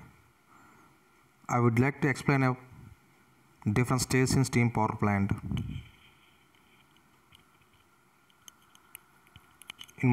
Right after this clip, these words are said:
modern steam power plant, mainly divided into four circuits.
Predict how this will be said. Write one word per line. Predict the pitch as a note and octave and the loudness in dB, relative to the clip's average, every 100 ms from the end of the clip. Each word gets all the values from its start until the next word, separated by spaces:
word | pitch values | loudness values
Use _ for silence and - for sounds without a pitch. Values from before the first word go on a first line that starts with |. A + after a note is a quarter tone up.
| B2 | 4
modern | D3 D#3+ | 2 0
steam | D#3 D3 D3 | 0 0 0
power | C#3+ C3+ C#3+ | 0 -2 0
plant, | C3 B2 C#3 - _ _ _ _ - _ - | 0 0 -4 -10 _ _ _ _ -20 _ 0
mainly | B2 C3 D3 D3+ | 2 4 4 2
divided | C3+ C3 C#3 | 2 2 2
into | C3+ B2+ | 2 0
four | - B2 | 0 0
circuits. | C3 B2 C3 C#3+ - - | 0 0 2 2 0 -14